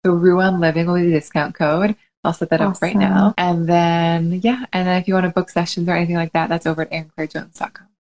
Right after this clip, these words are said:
Speaker 2: I'm gonna get one. I'm gonna get a blueprint for every family member.
Speaker 1: Oh, I love that. I like, some people do that, and it's just, like, such a cool tool to just be like, "How can I best support the people in my home?" So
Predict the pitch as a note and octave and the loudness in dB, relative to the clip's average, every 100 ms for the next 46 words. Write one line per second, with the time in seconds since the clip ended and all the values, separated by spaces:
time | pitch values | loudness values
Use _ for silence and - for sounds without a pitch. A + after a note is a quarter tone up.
0 | _ _ _ _ _ G#3+ G#3+ B3+ C#4 B3+ | _ _ _ _ _ 0 2 4 2 2
1 | B3 A3+ - G#3+ G#3+ G3+ G3+ - G#3+ A3+ | 2 0 0 0 2 2 -2 0 0 2
2 | A3+ A#3 A3 - F#3+ F#3+ - B3 B3 - | 4 4 2 2 2 2 0 -2 0 0
3 | A3+ - - F#3+ G3 F#3 F#3 E3+ F3 F3 | 0 0 0 2 2 2 2 2 4 2
4 | E3+ B2+ G3+ - _ _ _ _ - G#3+ | 2 0 -2 -6 _ _ _ _ -2 0
5 | A3 - - G3+ F#3+ F3+ F3+ F3+ F3+ E3+ | 0 -2 -4 0 2 2 2 2 2 0
6 | F3 F#3 F#3 - G3+ G3+ G#3 A3+ A3 G3+ | 0 0 0 -2 -4 0 2 4 2 0
7 | G3 F#3+ F3+ F3+ F#3+ G#3 G#3 - - G3 | 0 0 0 -4 -4 0 0 0 -2 0
8 | - - G3+ F#3 F3+ F#3+ F3+ F3+ F3+ F#3 | 0 0 2 2 2 0 2 0 0 -2
9 | - F3+ F3 G#3 A3 E3+ - - F3 E3 | 0 0 2 2 4 2 0 -4 -2 -2
10 | E3+ D#3+ D#3+ D3 E3 C#3+ C#3+ - D3 C#3+ | -2 -2 -2 -6 -8 -8 -8 -2 0 -2